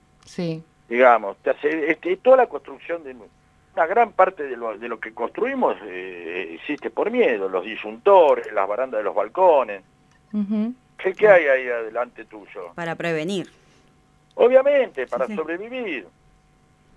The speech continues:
Speaker 1: Sí.
Speaker 2: ¿Qué hay en la
Speaker 1: Em,
Speaker 2: escalera? No hay bara-, no hay una baranda en la escalera, algo para no caerse. Bueno, es por miedo. Así que el miedo no es sonso y es cauteloso, es súper-
Speaker 1: Ujú.
Speaker 2: A veces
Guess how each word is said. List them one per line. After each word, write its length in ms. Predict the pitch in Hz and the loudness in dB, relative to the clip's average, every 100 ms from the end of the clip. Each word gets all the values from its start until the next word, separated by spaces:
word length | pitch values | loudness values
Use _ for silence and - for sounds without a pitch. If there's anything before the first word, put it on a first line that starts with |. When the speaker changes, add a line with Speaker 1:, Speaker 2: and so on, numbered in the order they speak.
| - | -20
Speaker 1:
Sí. 380 | - 185 170 165 _ - - - - - - | -10 -8 -6 -10 _ -20 -20 -18 -20 -20 -8
Speaker 2:
¿Qué 180 | 214 202 | 0 6
hay 160 | 196 160 | 6 6
en 80 | |
la 60 | 147 | 0
Speaker 1:
Em, 60 | - | -2
Speaker 2:
escalera? 480 | 151 156 143 117 139 | -2 -2 -2 -4 0
No 100 | 208 | 0
hay 100 | 190 | 2
bara-, 280 | 180 202 | 2 2
no 80 | 190 | 2
hay 140 | 196 185 | -2 -4
una 180 | 175 | -4
baranda 340 | 180 214 202 160 | 2 4 4 0
en 40 | |
la 60 | 147 | -6
escalera, 500 | - 185 202 165 190 | -4 2 2 4 4
algo 200 | 196 139 | 4 -2
para 220 | 131 131 | -6 -6
no 100 | 147 | -6
caerse. 560 | 143 170 196 170 _ 92 _ _ _ _ _ _ _ _ | -2 4 4 2 _ -20 _ _ _ _ _ _ _ _
Bueno, 240 | 156 151 | -6 -2
es 60 | 165 | -2
por 180 | - 170 | 2 0
miedo. 500 | 165 117 95 87 82 _ _ | 2 0 0 -2 -6 _ _
Así 200 | - - | -20 -8
que 100 | 165 | -6
el 60 | 165 | -6
miedo 260 | 185 170 | 0 2
no 140 | 151 147 | 4 2
es 140 | 127 | 0
sonso 580 | - 113 107 92 110 110 | 0 0 0 -6 -2 -2
y 420 | 117 113 110 110 | -2 -10 -14 -10
es 120 | 123 | -6
cauteloso, 720 | 143 135 131 143 170 143 - 113 | 0 0 2 4 6 4 -2 -14
es 60 | |
súper- 220 | 127 - - _ - _ _ _ _ | -8 -10 -10 _ -20 _ _ _ _
Speaker 1:
Ujú. 100 | 214 180 | -6 -2
Speaker 2:
A 60 | 110 | -2
veces 300 | 113 151 | -2 -4